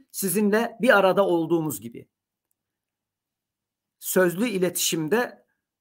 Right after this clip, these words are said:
bağlamın unsurları bir bağlam bütünlüğü, bir bağlam birliği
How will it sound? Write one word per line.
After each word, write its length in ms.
bağlamın 800
unsurları 920
bir 360
bağlam 480
bütünlüğü, 560
bir 260
bağlam 500
birliği 600